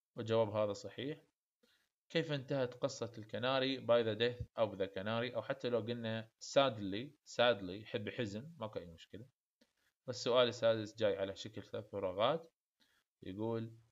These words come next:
to sustain family، هو ثلاث فراغات. الفراغ الأول نقول له to sustain family، الفراغ الثاني to make child secure، الفراغ الثالث to love each another، to love each other.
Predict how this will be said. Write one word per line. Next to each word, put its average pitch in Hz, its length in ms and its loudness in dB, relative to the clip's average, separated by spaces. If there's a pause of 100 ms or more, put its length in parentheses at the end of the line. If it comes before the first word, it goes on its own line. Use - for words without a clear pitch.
(200)
to 107 280 -4
sustain 107 540 -6 (120)
family، 120 440 -2
هو 113 120 0
ثلاث 117 220 -6
فراغات. 95 360 0
الفراغ 131 400 4
الأول 135 380 2
نقول 139 200 -2
له 139 80 0
to 139 160 -10
sustain 135 400 -6
family، 95 440 -6 (800)
الفراغ 135 300 8
الثاني 139 380 -2
to 139 120 -8
make 131 300 -6
child 131 380 -4 (200)
secure، 95 440 -8 (420)
الفراغ 123 380 4
الثالث 120 480 4
to 110 400 -4
love 110 400 2
each 104 280 -6
another، 82 320 -8 (720)
to 101 60 -6
love 95 260 2
each 104 220 -8
other. - 180 -14